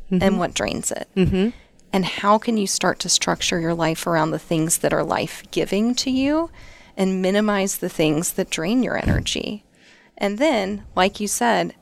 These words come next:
Speaker 2: how can you design habits in your daily life that help bring you back to the moment, that help calm that nervous system? Because even if you're living a life of,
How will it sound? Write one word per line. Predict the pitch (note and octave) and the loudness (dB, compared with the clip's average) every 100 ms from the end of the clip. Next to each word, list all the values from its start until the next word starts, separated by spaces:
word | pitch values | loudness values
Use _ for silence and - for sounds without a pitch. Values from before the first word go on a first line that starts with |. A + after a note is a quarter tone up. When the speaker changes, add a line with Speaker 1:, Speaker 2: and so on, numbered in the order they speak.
| - | -16
Speaker 2:
how | - G3+ G3+ | 0 2 2
can | - A3 | 0 0
you | G3 | 0
design | F#3 F#3 F#3 F3+ E3 | 0 -2 0 0 -2
habits | - E3+ E3+ G#3 - - | -6 -2 0 0 -2 -4
in | F3+ | -4
your | E3+ D#3+ | -2 -4
daily | E3+ E3+ E3 | -4 -4 -4
life | E3+ D#3 - - - _ - _ _ | -2 -2 -2 -10 -18 _ -20 _ _
that | G3 E3+ | 2 2
help | - G#3 F3 - - _ _ _ | 0 2 2 -2 -20 _ _ _
bring | F#3 G3+ G#3+ | -2 0 2
you | A3 G#3 | 0 0
back | G3 F3 E3 | -2 -2 -2
to | - F#3 | -4 -2
the | |
moment, | D#3+ - - F#2 - | 0 0 -2 -4 -2
that | F#3+ | -4
help | - A3 | -2 -6
calm | - - F3+ G3 G3+ | -6 -6 0 2 2
that | F#3+ - | 0 -2
nervous | D#3+ E3+ F3 | -2 -2 -2
system? | - - - - - - - - - | -2 -2 -4 -4 -8 -14 -20 -10 -2
Because | G3+ G#3 | 0 2
even | G#3+ C4+ C4+ | 0 0 0
if | - | 0
you're | F#3+ | 0
living | F#3+ F#3+ | 0 0
a | E3+ | 0
life | E3 D#3 F#3 - | 0 0 -2 -6
of, | - | -14